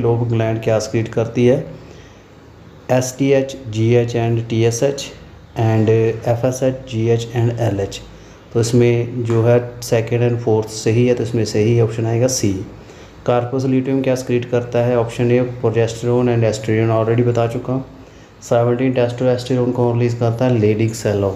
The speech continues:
the testis। एटीन, hypothyroidism से क्या होता है? Myxoedema and cretinism both होते हैं, तो इसका ऑप्शन सी आएगा, ए and बी। नाइनटीन, which of the following control and function of Stolli cell? एफ़एसएच,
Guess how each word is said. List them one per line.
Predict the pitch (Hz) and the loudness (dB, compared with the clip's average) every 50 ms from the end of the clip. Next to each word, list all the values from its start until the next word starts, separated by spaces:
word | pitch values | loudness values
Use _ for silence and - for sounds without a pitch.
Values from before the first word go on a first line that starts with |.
| - - | 0 0
the | 113 151 - - - - - - - - - - - - | 0 0 -2 -4 -10 -16 -20 -20 -20 -20 -20 -10 -4 -2
testis। | 110 107 - - - 104 101 104 - - - - - - - - - 123 | -2 -2 -2 -6 -8 -8 -8 -10 -10 -14 -18 -20 -20 -20 -20 -8 0 2
एटीन, | 123 120 120 123 131 139 147 139 - - - - - - - - - - - - | 2 2 2 2 0 0 0 -2 -4 -8 -14 -18 -20 -20 -20 -20 -20 -8 -2 0
hypothyroidism | 120 120 123 120 - 135 139 139 139 139 139 139 - - - - - _ - - 123 123 120 127 127 123 120 113 120 127 127 127 | 0 0 0 -2 -4 -2 0 0 0 -2 -4 -8 -14 -20 -20 -20 -20 _ -8 -2 0 2 2 2 2 2 0 0 0 0 0 0
से | 123 - 131 | 0 -2 -4
क्या | 123 - 123 117 117 | -2 0 0 2 2
होता | 123 120 117 - 120 | 0 0 0 0 2
है? | 120 123 139 139 - - - - - - - - - - | 2 2 0 -4 -8 -12 -20 -20 -20 -20 -20 -20 -6 0
Myxoedema | 127 117 117 117 - - 123 120 117 117 117 120 117 | 0 0 0 0 0 0 2 4 4 4 4 2 2
and | 120 117 117 | 0 0 -2
cretinism | 110 107 101 110 101 104 104 98 101 101 101 101 | -2 -2 -2 -2 -2 -2 -4 -4 -4 -4 -4 -2
both | 110 113 110 - - - - - | -2 -4 -4 -4 -8 -12 -8 -8
होते | 120 117 117 127 | -6 -2 0 2
हैं, | 127 131 131 - - - - - - - - - - | 2 2 0 -2 -8 -14 -18 -18 -20 -20 -20 -4 0
तो | 120 117 | 2 2
इसका | 113 117 - - 117 113 | 2 2 0 2 2 2
ऑप्शन | 113 110 - 120 110 | 2 0 -2 -4 -6
सी | 107 - 117 110 | -4 -2 0 0
आएगा, | 107 107 107 117 | 2 2 2 2
ए | 123 117 107 101 | 2 4 2 2
and | 101 101 101 | 0 -2 -4
बी। | 101 101 101 - - 113 | -4 -6 -8 -6 -2 0
नाइनटीन, | 113 117 117 120 120 135 139 131 | 2 2 2 2 2 2 2 2
which | 131 135 143 143 | 2 2 2 2
of | |
the | 139 135 139 - | 0 -2 -2 0
following | 123 117 117 117 117 123 131 131 127 131 | 2 2 2 2 2 2 2 0 2 2
control | 127 123 120 117 120 117 117 120 120 120 | 0 0 0 2 2 4 4 4 4 2
and | 123 120 120 | 2 0 0
function | - 113 110 110 113 - 127 120 120 | -2 -2 -2 -2 -2 -2 0 0 2
of | 120 117 117 - | 0 0 -2 -4
Stolli | - - 123 113 113 117 117 117 117 | -6 -2 0 0 2 2 0 0 2
cell? | 127 123 127 123 - - - - - - - - - - - - - | 2 2 2 0 -2 -10 -16 -20 -20 -20 -20 -20 -20 -20 -14 -4 -2
एफ़एसएच, | 127 117 - 127 120 113 - 117 104 - | -2 0 2 0 0 0 0 -2 -4 -4